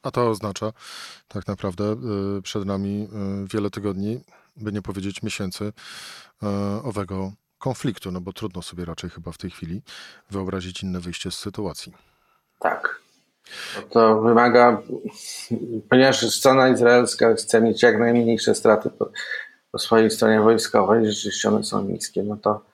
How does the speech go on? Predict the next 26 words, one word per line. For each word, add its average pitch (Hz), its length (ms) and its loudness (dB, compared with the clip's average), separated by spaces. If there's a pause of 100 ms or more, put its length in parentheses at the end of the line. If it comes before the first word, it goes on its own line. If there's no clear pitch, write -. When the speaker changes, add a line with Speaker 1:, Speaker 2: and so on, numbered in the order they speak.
(600)
Speaker 2:
to 101 100 0
nie 113 120 8
da 104 120 6
się - 80 -4
tak 98 200 4
łatwo 95 340 2
wykurzyć, 98 680 0 (540)
y, 101 220 2
wszystkich, - 600 -4
y, 101 220 2
dowódców 95 440 0
wojskowych 95 420 2
z - 60 -8
tuneli, 101 400 4
czy - 140 -6
z-, - 180 -10 (100)
z-, - 680 -8
zawalić 95 480 2
te - 140 -2
tunele. 92 460 -2 (300)
To 107 80 0
będzie 104 200 0
bardzo, 98 380 2
bardzo 92 400 0
długo 87 280 -8
trwało. - 440 -6